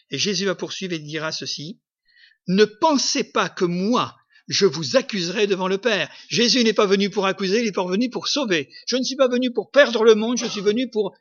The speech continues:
sauver le monde. Vous connaissez, toujours dans l'évangile de Jean, c'est ces paroles que nous connaissons tous.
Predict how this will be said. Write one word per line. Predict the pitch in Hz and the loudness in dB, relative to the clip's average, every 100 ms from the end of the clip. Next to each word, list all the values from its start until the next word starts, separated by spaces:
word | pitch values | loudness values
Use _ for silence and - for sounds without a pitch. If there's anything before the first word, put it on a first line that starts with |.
| - | -8
sauver | - 330 285 180 | 0 2 4 2
le | 151 | 0
monde. | 135 117 113 - _ - | -6 -10 -14 -20 _ -8
Vous | |
connaissez, | 156 254 240 - - - | -2 0 0 -2 -6 -6
toujours | 320 339 | -4 -2
dans | 294 | -2
l'évangile | 262 254 233 240 | -2 -2 -4 -4
de | 202 180 | -2 -2
Jean, | 151 127 | -2 -6
c'est | - 240 | -8 -8
ces | 262 | -6
paroles | 240 247 233 | -4 -4 -4
que | |
nous | 220 196 | -6 -4
connaissons | 190 185 170 | -6 -8 -12
tous. | 156 127 | -14 -14